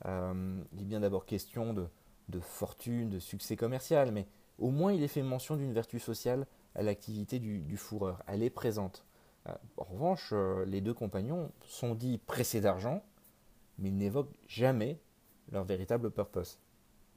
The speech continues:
Ils n'ont pas cette vision à laquelle se raccrocher quand viennent les difficultés. Quatrième conseil,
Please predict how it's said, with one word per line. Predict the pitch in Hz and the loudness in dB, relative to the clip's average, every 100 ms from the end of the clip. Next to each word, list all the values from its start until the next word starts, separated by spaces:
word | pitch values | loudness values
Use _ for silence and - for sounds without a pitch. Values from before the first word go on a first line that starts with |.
| - - - - - | -20 -20 -20 -20 -8
Ils | 110 | -2
n'ont | 101 | 0
pas | 92 156 180 | 2 4 4
cette | 147 | 4
vision | 113 107 98 123 170 139 | 0 -2 -2 -2 -4 -4
à | |
laquelle | 101 98 131 | -2 0 -2
se | - 101 | 0 2
raccrocher | 120 127 104 - 120 180 - - | 2 2 -2 -2 -4 -4 -12 -14
quand | - | -4
viennent | 101 113 | 0 2
les | 107 | 0
difficultés. | 101 98 - 92 92 87 - - _ _ _ _ _ _ _ _ - - - - - - - - - - - - _ _ _ | -2 -4 -6 -10 -8 -10 -12 -20 _ _ _ _ _ _ _ _ -20 -20 -20 -20 -20 -20 -20 -20 -20 -20 -20 -20 _ _ _
Quatrième | 156 143 - 123 120 113 | 6 8 4 4 4 2
conseil, | - 98 127 175 180 | -2 2 4 4 2